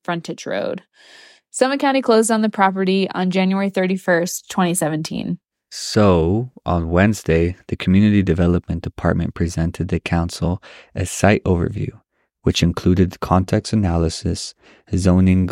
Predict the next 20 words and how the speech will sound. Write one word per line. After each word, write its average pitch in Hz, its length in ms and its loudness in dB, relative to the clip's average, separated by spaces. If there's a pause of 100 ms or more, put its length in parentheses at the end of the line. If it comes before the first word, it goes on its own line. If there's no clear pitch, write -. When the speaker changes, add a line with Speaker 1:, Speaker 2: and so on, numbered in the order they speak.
Speaker 2:
and 85 160 -2
land 90 320 2
use 87 240 -4
assessment, - 680 -6 (520)
opportunities 98 800 2
and 82 140 -4
physical 90 440 -2
constraint - 480 0
study, 87 540 -4 (340)
and 87 180 2
an 82 160 2
examination 90 840 2
of 90 80 -4
potential - 500 -2
use 85 280 -2
options - 360 -4
for - 160 -8
the - 120 -8
council's 85 420 -4
consideration 87 840 -2